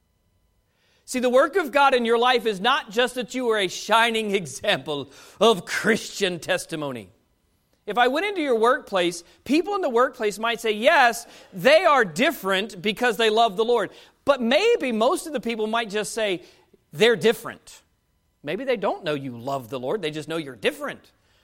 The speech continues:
We've all met a lot of different people in the workplace. <laughs> There's different people everywhere.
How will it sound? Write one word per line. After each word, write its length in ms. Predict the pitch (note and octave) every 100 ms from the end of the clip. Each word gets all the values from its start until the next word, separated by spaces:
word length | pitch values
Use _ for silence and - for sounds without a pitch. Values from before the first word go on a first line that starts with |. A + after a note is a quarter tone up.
| _ _
We've 160 | F3 F3+
all 140 | A#3
met 140 | C#4+ G3+
a 40 |
lot 200 | G#3+ A#3+
of 100 | C3+
different 320 | F3+ F3 D#3
people 320 | F3 B3+ D#3
in 60 | C#3
the 60 | C#3
workplace. 800 | B3 - C3 A#2+ A3 - - - F#3 _ _
<laughs> 380 | _ _ _ -
There's 120 | D3
different 320 | E3+ F#3 F3+
people 240 | A#3 A#3+
everywhere. 640 | C#4 F#4+ C#4+ F3+ C3 G2